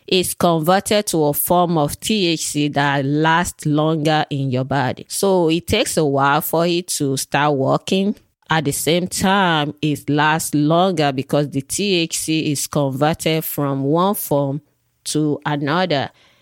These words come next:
And the form that it is converted to lasts longer in the body. So this route of administration is probably good for people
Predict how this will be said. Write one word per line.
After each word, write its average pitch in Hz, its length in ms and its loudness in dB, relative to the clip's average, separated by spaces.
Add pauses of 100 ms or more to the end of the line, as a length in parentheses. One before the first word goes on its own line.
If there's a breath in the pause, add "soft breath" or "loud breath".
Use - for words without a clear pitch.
(100)
And 160 220 0
the 160 100 0
form 233 440 0
that 151 320 2
it 143 320 -2
is 156 320 -2
converted 170 760 0
to 131 420 -2
lasts 165 440 0
longer 160 520 0
in 139 200 -2
the 131 80 0
body. 131 320 -2
So 208 260 0
this 233 380 0
route 214 340 2
of 160 160 0
administration 160 960 0
is 151 200 -2
probably 175 600 2
good 160 380 2
for 135 380 0
people 147 800 -2